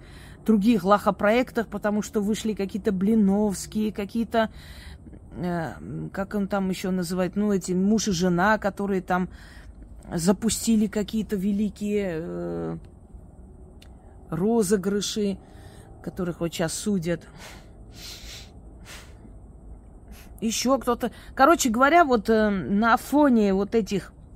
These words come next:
инфобарыг она уже потерялась. Но н-,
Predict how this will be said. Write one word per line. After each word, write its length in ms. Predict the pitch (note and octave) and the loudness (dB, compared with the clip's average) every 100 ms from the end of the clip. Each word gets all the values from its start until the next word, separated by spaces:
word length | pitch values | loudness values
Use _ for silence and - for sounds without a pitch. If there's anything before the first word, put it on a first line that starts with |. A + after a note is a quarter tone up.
| - | 2
инфобарыг 800 | A#3+ G3+ G3+ G3+ A3 D4+ F#4 - | 2 4 4 6 6 6 2 2
она 260 | G3+ C4 | 2 4
уже 200 | B3 A#3+ | 4 2
потерялась. 720 | - A3 A#3+ A3+ F#3+ D3 C#3+ | -2 -2 2 4 4 2 -2
Но 340 | F#3+ A#3 F#3 - - - - - - | 4 4 4 0 -14 -20 -18 -18 -8
н-, 180 | F3+ | -6